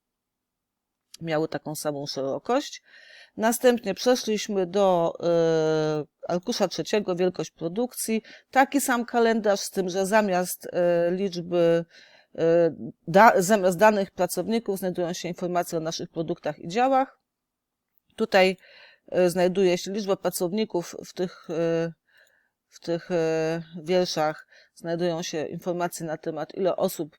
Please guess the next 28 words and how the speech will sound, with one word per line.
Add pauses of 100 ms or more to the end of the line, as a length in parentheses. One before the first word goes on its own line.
pracowało
w
danym
dziale
danego
dnia. (420)
Jest
to
wyliczone
za
pomocą
funkcji
licz
jeżeli. (440)
Em, (180)
tutaj
za-, (200)
jest
założona (340)
liczba
produktów
wyprodukowanych
każdego
dnia
przy
maksymalnej
liczbie
pracowników.